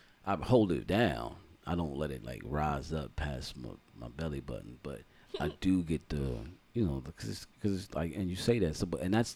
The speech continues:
Speaker 1: that's really important. And
Speaker 2: Yeah, I think, I think with any relationship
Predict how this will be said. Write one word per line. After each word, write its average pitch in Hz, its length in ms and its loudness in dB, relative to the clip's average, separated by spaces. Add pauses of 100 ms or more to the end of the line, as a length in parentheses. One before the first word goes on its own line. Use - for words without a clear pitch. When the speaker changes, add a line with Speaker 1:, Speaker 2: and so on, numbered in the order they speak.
Speaker 1:
that's 101 380 4
really 98 240 4
important. 69 640 0 (1040)
And 85 240 2
Speaker 2:
Yeah, 71 460 -4
I - 40 2
think, 240 360 -2 (240)
I - 100 4
think - 220 -2
with 247 200 2
any 262 200 0
relationship 180 800 -4